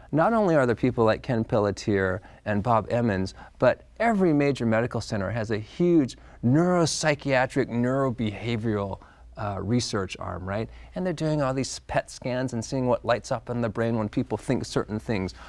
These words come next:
So I think that you and I are still gonna be alive to enjoy the benefits of all this great research, and that we will leverage our knowledge about the, you know, the mind-body relationship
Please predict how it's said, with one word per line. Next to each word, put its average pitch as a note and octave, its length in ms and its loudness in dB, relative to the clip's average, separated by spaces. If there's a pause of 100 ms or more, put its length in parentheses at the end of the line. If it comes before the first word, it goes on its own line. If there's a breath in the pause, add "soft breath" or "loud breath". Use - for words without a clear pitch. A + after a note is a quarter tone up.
(120 loud breath)
So - 160 0
I F#3 120 4
think G3 260 0
that - 140 0
you C#3+ 240 6
and C3 100 0
I B2+ 160 2
are G2+ 80 2
still - 360 -2
gonna D#3 180 0
be A#2+ 180 2
alive F#2 560 0 (380 loud breath)
to A#2 140 -2
enjoy A2 360 2
the G2+ 100 0
benefits G2+ 560 -6
of F#2 120 -4
all G2 120 0
this G2+ 200 -6
great G2+ 260 -4
research, G2+ 500 -4 (300 loud breath)
and A2+ 200 2
that A#2 240 4
we C#3 140 6
will C3+ 240 4
leverage A#2 840 2 (220 loud breath)
our A2+ 120 6
knowledge A2 560 4
about F#2+ 360 0
the, - 140 0
you G2+ 100 -2
know, F#2 100 -2
the F2+ 100 -4
mind-body G2 600 0
relationship F#2+ 840 -4